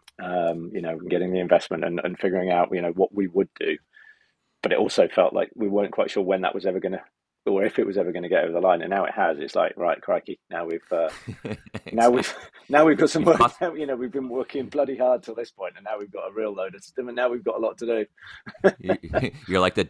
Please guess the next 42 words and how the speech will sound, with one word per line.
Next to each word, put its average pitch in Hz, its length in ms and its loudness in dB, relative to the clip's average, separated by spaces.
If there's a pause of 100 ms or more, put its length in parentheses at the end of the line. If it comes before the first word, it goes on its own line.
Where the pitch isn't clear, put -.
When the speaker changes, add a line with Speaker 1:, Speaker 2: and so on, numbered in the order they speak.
Speaker 2:
the 101 100 2
Speaker 1:
So - 60 0
Speaker 2:
dog 98 240 8
chasing 98 340 0
the 90 80 0
car. 90 220 6
You 85 120 0
finally 87 260 -2
caught - 220 0
the 78 60 -8
car. 71 340 -2 (320)
Now, 71 300 -6
now 90 180 6
what 147 100 0
do 143 60 0
you 139 80 6
Speaker 1:
Yeah, 117 480 4
Speaker 2:
do? 107 100 -4
Speaker 1:
yeah, 107 500 -2
and, 113 140 -2
uh, 120 80 4
yeah, 113 300 0
and 110 140 -8
it's 101 140 -8
like, 127 120 -4
right, 151 220 -2
keep 135 180 -8
going 123 220 0
again. 110 300 -2
So 120 160 -2
yeah, 110 420 -2
Speaker 2:
<laughs> 92 40 -8
Speaker 1:
we, 101 140 -6
we, 101 260 -14
yeah, 95 280 -4
we're 120 100 -2
not 123 160 2
very 107 180 0
good 101 160 -2
at - 180 -6
sitting - 280 -10
back 95 180 0